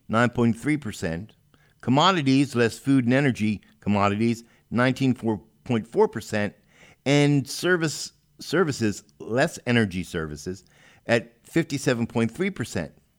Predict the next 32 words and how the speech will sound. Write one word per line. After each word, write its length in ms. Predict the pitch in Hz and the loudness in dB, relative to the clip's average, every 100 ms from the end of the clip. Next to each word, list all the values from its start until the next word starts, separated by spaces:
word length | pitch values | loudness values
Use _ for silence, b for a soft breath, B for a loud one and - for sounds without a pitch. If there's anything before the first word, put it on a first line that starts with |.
| _ _ b b b | _ _ b b b
The 80 | 113 | 2
last 340 | 147 180 - | 4 2 0
category 540 | - 120 117 110 117 117 | -2 0 0 2 2 2
is 120 | 85 | 0
divided 380 | 95 110 113 95 | 0 2 2 2
by 140 | 98 | -2
shelter 520 | - 151 147 110 104 B B B | -2 -2 0 -2 -4 B B B
at 200 | 113 - | -2 0
thirty-two 400 | 131 123 107 117 | 0 0 0 -4
point 280 | 101 110 98 | -2 -4 -2
one 180 | 131 160 | -2 -4
percent, 520 | 107 - 90 82 - b b - | -4 -8 -6 -6 -8 b b -2
medical 360 | 131 143 113 | 0 0 -6
care 260 | - 117 98 | -2 0 0
services 640 | - 107 95 92 101 - B B | 0 0 0 -6 -8 -8 B B
at 100 | 98 | -4
eight 180 | 104 95 | -2 -2
point 200 | 87 87 | -6 -8
five 260 | 135 165 - | -4 -4 -4
percent, 400 | 95 104 98 - b b | -8 -6 -6 -8 b b
and 180 | 139 139 | -4 -2
transportation 680 | 135 127 - 110 123 110 107 | 0 -2 -2 -6 -2 0 -2
services 440 | - 101 87 98 | -2 -4 -4 -4
at 160 | 98 80 | -4 -4
five 360 | - 82 85 | -4 -4 -4
point 260 | - 90 - | -6 -8 -8
five 380 | - 107 127 - | -8 -2 -2 -2
percent. 340 | 90 95 78 _ _ _ _ _ _ _ _ - | -10 -8 -10 _ _ _ _ _ _ _ _ -2
Are 80 | 123 | 2
you 160 | 131 | 2
confused 520 | 131 127 135 139 123 | 0 -4 0 0 0
yet? 280 | 92 80 - | -6 -8 -10